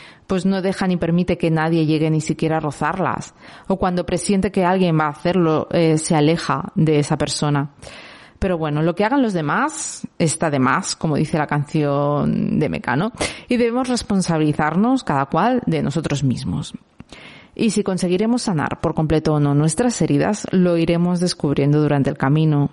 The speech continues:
¿No os parece? Bueno, gracias por, por permitirme compartir con vosotros esta mi herida. Y bueno, me encantaría que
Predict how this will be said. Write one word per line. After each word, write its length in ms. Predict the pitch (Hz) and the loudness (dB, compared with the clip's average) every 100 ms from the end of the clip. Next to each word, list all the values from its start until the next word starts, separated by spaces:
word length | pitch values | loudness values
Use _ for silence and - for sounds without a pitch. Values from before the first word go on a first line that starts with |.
| - | -2
¿No 80 | 165 | -2
os 80 | 175 | 0
parece? 480 | - 160 156 226 - - _ - - - - - - - - | 0 0 0 -2 -6 -10 _ -20 -18 -18 -20 -20 -20 -8 0
Bueno, 280 | 180 156 147 - | 2 2 -2 -2
gracias 600 | 175 185 247 262 - - | 0 2 0 0 -2 -4
por, 560 | - 165 156 151 147 151 | 0 4 4 4 2 0
por 160 | 151 | -2
permitirme 880 | - 147 151 143 156 170 165 156 147 | 0 2 2 2 2 4 2 2 0
compartir 380 | - 151 156 165 | 0 -2 0 0
con 160 | - 151 | 0 0
vosotros 800 | 156 - 156 156 151 151 - - - _ _ | 0 0 0 0 0 -2 -4 -8 -14 _ _
esta 340 | 170 - - | -2 0 0
mi 200 | 147 147 | 2 2
herida. 320 | 139 143 147 196 - _ - - - - - | 2 2 2 0 -6 _ -20 -20 -20 -20 -8
Y 220 | - 196 | 0 2
bueno, 220 | 185 170 | 2 0
me 80 | 156 | 0
encantaría 500 | 156 156 151 151 175 | 0 0 2 2 2
que 840 | 175 185 170 156 151 143 147 151 | 2 2 4 4 4 4 2 0